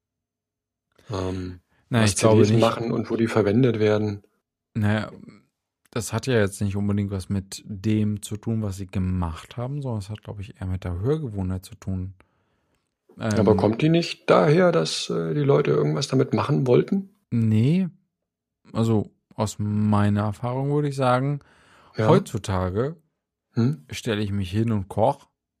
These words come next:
Speaker 2: oder mach sonst was.
Speaker 1: Mhm.
Speaker 2: Und vielleicht denke ich daran, Musik anzumachen.
Speaker 1: Mhm.
Speaker 2: Und, ähm, früher war das so, ich hab mich vor mein Kassetten,
Speaker 1: Ja.
Speaker 2: ähm,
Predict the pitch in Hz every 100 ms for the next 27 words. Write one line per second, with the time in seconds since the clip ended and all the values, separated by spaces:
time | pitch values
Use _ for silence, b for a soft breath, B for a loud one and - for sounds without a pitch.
0 | _ 101 95 92 - 101 90 101 95 95
1 | 127 175 - _ _ b b b b b
2 | 113 131 110 101 95 - 113 98 92 101
3 | 151 - 107 120 - - 110 104 101 98
4 | 107 107 104 98 95 104 104 - 123 120
5 | 170 196 _ _ _ _ - 92 117 107
6 | 104 101 - 104 98 101 - - - 127
7 | 156 135 107 104 - 110 123 - 117 117
8 | 131 101 - - - 113 107 104 104 101
9 | 98 98 95 92 95 95 _ _ _ _
10 | _ - - 107 95 90 90 - 110 131
11 | 156 _ _ b b b b b b b
12 | b b 123 123 127 123 123 117